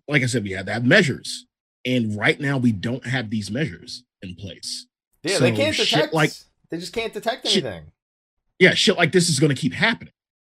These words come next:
Speaker 1: until we get these measures in place. So, one, devil's advocate, I'm not saying they're right. I'm not saying they're wrong either. But can you really blame the people for, well, you can, but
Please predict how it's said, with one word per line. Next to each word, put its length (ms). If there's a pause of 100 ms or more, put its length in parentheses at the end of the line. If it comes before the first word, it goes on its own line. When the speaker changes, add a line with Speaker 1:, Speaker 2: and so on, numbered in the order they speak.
(480)
Speaker 1:
until 680 (600)
we 120
get 100
these 180
measures 360
in 80 (200)
place. 180 (440)
So, 460 (840)
one, 540 (1500)
devil's 240
advocate, 420 (220)
I'm 60
not 120
saying 200
they're 140
right. 340 (760)
I'm 60
not 60
saying 160
they're 100
wrong 380
either. 220
But 160
can 200
you 60 (120)
really 220
blame 340
the 60
people 300
for, 240 (840)
well, 160
you 100
can, 400 (640)
but 160